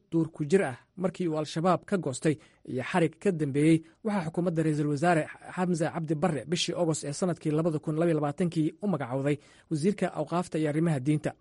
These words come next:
halka Zakariya Axmed Xirsi oo horay Maraykanka ugu doondoonayay lacag gaaraysa saddex milyan oo dollar uu dowladda kala shaqeeyo dhinaca ammaanka iyo sirdoonka. Sida ay sheegaan xeeldheerayaasha,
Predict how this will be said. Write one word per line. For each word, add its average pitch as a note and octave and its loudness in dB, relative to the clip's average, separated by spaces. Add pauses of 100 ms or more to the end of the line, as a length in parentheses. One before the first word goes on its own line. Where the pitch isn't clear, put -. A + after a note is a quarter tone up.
(220)
halka F#3+ 2
Zakariya D#3+ 2
Axmed F#3 0
Xirsi D3 -6
oo D#3+ 0
horay E3 4
Maraykanka E3 2
ugu D#3+ 2
doondoonayay D#3+ 4 (240)
lacag F3+ -2
gaaraysa F3 2
saddex F3 -2
milyan D#3+ 2
oo E3+ 0
dollar D3 -2 (360)
uu F3 6
dowladda D#3+ 2
kala F#3 0
shaqeeyo D3+ -2 (140)
dhinaca D#3+ -2
ammaanka D#3+ -2
iyo D3 -2
sirdoonka. C#3+ -2 (300)
Sida E3 0
ay C#3+ 2
sheegaan D#3 0
xeeldheerayaasha, C#3+ 2